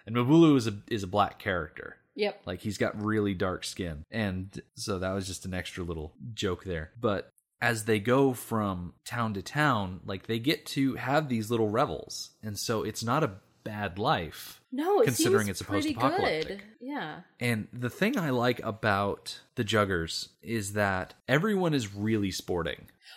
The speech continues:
Speaker 2: Oh, yeah, they don't hold grudges. Like, as soon as that dog skull is on the stick,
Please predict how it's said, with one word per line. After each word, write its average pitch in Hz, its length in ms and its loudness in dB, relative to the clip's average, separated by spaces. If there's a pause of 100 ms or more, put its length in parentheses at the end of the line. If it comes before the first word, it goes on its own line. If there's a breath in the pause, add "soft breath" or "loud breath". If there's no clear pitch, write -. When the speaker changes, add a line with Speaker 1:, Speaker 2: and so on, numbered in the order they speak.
Speaker 2:
Oh, 349 160 8
yeah, 254 240 4
they 240 160 8
don't 277 220 6
hold 254 260 2
grudges. 220 460 4
Like, 190 220 -4
as 202 120 -4
soon 277 460 2
as 208 280 -2
that 202 420 0
dog 208 320 2
skull 190 400 -2
is - 200 -4
on 202 320 -2
the 165 60 -10
stick, 190 480 0